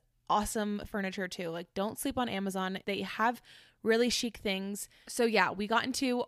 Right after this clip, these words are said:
our apartment unit and we took dimensions and we videoed that. So you guys will see that in a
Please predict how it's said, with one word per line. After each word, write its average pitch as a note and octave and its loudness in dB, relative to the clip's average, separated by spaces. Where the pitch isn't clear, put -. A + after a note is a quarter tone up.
our G3+ 4
apartment G3+ 0
unit G3 -2
and A3+ 2
we A3 -4
took G#3 -4
dimensions C4 0
and G#3+ 2
we G#3 2
videoed C#4 2
that. E3+ 0
So - -4
you G#3+ 0
guys G#3+ 2
will A3 -4
see G#3 -4
that G3 -2
in G3 -6
a F#3+ -4